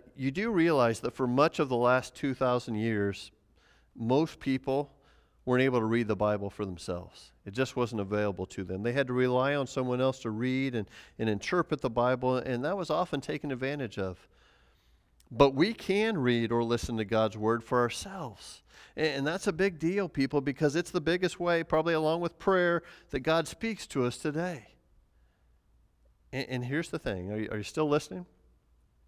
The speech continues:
You don't ever get to a point of knowing it all and having it all figured out. Okay? It is God's living Word, and, and He keeps speaking to people through His Word throughout their lifetimes.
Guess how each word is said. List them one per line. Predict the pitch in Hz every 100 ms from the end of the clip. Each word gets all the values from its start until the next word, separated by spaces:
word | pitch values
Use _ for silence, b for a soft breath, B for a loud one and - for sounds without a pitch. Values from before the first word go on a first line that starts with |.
| _ _ - B B B
You | - 127
don't | 143 165
ever | 180 175 151
get | 131 143 139
to | 143
a |
point | 117 - 135 120
of | 107
knowing | 107 123 123
it | 104
all | 95 92 90 - -
and | 107
having | 120 117 110
it | 104
all | 101
figured | - 104 98
out. | 92 90 - - _ _ _ _ _ _ _ _ _ _ _
Okay? | 120 123
It | 147
is | 165 170 151 110
God's | 98 131 135 165 156 127
living | 139 143 143 135
Word, | 127 123 120
and, | 117
and | 127 123
He | 151 226
keeps | - 196 175
speaking | - - 170 165 143
to | 139
people | - 143 131
through | 131 143
His | 139 131
Word | 135 135 131 - B B -
throughout | 131 123 147 196
their | - 117
lifetimes. | 117 117 - 95 - -